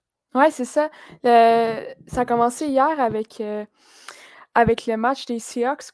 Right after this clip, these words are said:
contre les forty-niners. Euh, eux, d'ailleurs, qui ont, les forty-niners qui ont d'ailleurs gagné quarante et un à vingt-trois. Euh, un match qu'on, qu'on s-, attendait voir justement les forty-niners gagner. Donc, c'était pas vraiment une surprise. La grosse surprise, c'était plus, euh,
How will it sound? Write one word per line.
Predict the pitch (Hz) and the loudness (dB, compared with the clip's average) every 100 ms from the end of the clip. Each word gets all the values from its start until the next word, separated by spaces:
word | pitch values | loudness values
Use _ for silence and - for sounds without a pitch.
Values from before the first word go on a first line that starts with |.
| - | -12
contre | 240 233 | -10 -8
les | 226 | -10
forty-niners. | - 226 233 233 220 220 311 311 - _ _ - _ _ - | -6 -6 -4 -6 -6 -8 -8 -10 -20 _ _ -20 _ _ -4
Euh, | 220 214 208 214 | 2 4 4 2
eux, | 240 | -2
d'ailleurs, | 226 220 254 | -2 -2 -4
qui | - | -6
ont, | 226 208 208 | -8 -6 -8
les | 208 | -10
forty-niners | - 214 220 214 214 254 | -10 -10 -10 -10 -10 -12
qui | - | -14
ont | 202 | -16
d'ailleurs | 196 220 | -14 -14
gagné | 220 202 220 | -12 -14 -14
quarante | 220 208 202 | -14 -16 -12
et | 233 | -10
un | 240 | -8
à | |
vingt-trois. | 208 202 - - 226 285 _ _ _ - | -10 -14 -14 -8 -8 -8 _ _ _ -8
Euh, | 208 202 202 202 202 202 208 - _ - | -2 0 0 0 -2 -4 -8 -14 _ -4
un | 220 | 0
match | 226 330 - | 2 2 2
qu'on, | 247 226 220 214 220 _ _ _ _ - | 0 2 2 -2 -6 _ _ _ _ -6
qu'on | 233 220 220 | -4 -2 -4
s-, | 220 - 233 | -10 -8 0
attendait | 254 262 247 254 262 | 2 2 2 2 2
voir | 233 233 240 | 2 0 -2
justement | - 214 214 | -6 -10 -8
les | 233 | -8
forty-niners | 220 208 208 208 208 226 - | -8 -10 -10 -12 -10 -10 -10
gagner. | 202 196 208 262 _ _ _ _ - | -12 -10 -8 -8 _ _ _ _ -8
Donc, | 226 214 | -4 -4
c'était | - 214 | -4 -2
pas | 226 | 0
vraiment | 254 277 | 0 0
une | 269 | -2
surprise. | - 226 - 247 294 226 | -2 -4 -4 -8 -8 -6
La | 202 | -6
grosse | - 302 - | -4 -8 -6
surprise, | 240 - 294 311 | -10 -10 -10 -8
c'était | - 202 | -6 -8
plus, | - 285 - 220 | -4 -6 -6 -6
euh, | 202 202 | -4 -4